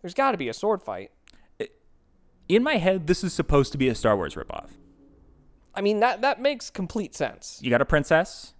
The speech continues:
Speaker 1: Jedi Knight.
Speaker 2: that needs rescuing.
Speaker 1: Yeah.
Speaker 2: Space.
Speaker 1: Space.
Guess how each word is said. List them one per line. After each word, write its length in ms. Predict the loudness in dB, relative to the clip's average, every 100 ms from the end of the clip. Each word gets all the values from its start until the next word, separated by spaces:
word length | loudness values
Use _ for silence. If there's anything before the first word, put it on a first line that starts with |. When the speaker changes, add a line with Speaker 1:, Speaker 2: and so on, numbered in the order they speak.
| _
Speaker 1:
Jedi 260 | -6 -4 -4
Knight. 280 | -4 -4
Speaker 2:
that 80 | 0
needs 220 | 2 2 2
rescuing. 560 | 0 2 0 0 -4 _ -4
Speaker 1:
Yeah. 260 | -2 -2 -6 _ _ _ _ _ _
Speaker 2:
Space. 580 | -4 -2 -2 -6 -18 -20 _
Speaker 1:
Space. 580 | -8 -6 -6 -10 -18